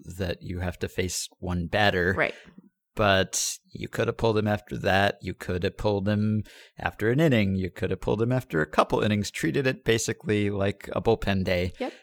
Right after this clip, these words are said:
Speaker 1: And we were G-chatting at the time,
Speaker 2: Yep.
Speaker 1: and we both thought maybe three innings would be appropriate
Speaker 2: Yeah.
Speaker 1: if they were fairly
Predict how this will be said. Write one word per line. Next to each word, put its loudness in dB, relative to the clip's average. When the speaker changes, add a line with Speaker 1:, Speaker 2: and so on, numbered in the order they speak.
Speaker 1:
And 0
we -4
were 0
G-chatting 0
at -2
the -10
time, 0
Speaker 2:
Yep. 0
Speaker 1:
and -2
we 0
both -2
thought 4
maybe -4
three -6
innings -2
would -6
be -4
appropriate 0
Speaker 2:
Yeah. -2
Speaker 1:
if -6
they 4
were 4
fairly 2